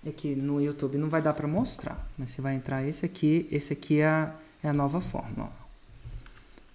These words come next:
Vai achar essa área de membros. Tá, então, boas-vindas, alicerces, elementos fundamentais, aí, criação de audiência, semente, clássico,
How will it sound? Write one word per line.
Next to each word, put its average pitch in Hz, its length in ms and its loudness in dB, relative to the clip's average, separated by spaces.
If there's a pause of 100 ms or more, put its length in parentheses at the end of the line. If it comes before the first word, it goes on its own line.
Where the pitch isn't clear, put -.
Vai 131 120 -6
achar 131 260 -4
essa 143 220 0
área 156 160 4
de 170 100 0
membros. - 480 -8 (2000)
Tá, 117 140 -2
então, 123 260 2
boas-vindas, 143 760 4
alicerces, 131 840 0
elementos 117 380 2
fundamentais, 123 960 2
aí, 113 120 -2
criação 123 460 -2
de 123 100 2
audiência, 131 680 2
semente, 123 880 0 (720)
clássico, 143 760 0